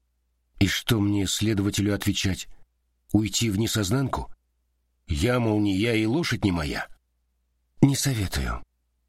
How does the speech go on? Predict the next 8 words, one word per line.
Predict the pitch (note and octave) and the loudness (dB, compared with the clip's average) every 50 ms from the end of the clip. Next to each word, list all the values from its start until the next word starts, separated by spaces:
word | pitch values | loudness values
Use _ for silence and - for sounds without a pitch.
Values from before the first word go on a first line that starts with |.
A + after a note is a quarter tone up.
| _ _ _ _ _ - | _ _ _ _ _ -10
Всё-таки, | - - - - - - E3 D3 - D3 C#3+ - - C#3 B2 A2 | -6 -4 -4 -2 -2 -2 -2 0 0 -2 0 2 2 0 2 2
как | - - B2+ - - | 0 0 0 0 0
мне | A#2+ B2 B2 C3+ C#3 | 0 0 0 0 0
кажется, | - - D#3 C#3+ C3 B2+ - - - B2 A2+ F#2+ - - _ _ _ _ _ _ | 0 0 2 2 0 -2 0 0 0 0 0 0 -4 -8 _ _ _ _ _ _
лучше | - F3+ G#3+ A#3 - - - C#3+ | 0 0 2 0 0 0 -2 0
повиниться | - - C#3+ B2+ C3 A#2 G2+ D#2+ C#2+ - - - - - - - _ _ - - | 2 2 2 2 2 0 0 -2 -2 -4 -4 -4 -4 -6 -8 -10 _ _ -4 0
или | F#3 G3+ G3 F#3 F3 D#3 C#3+ B2 - - - _ _ _ - | 0 2 2 2 0 0 -2 -4 -6 -12 -20 _ _ _ 2
объясниться. | - D#3+ C#3+ F3+ F3+ - - A2 F#2 D2+ - - - - - - | 4 4 4 2 -2 0 0 0 -2 -2 -2 -4 -4 -4 -6 -8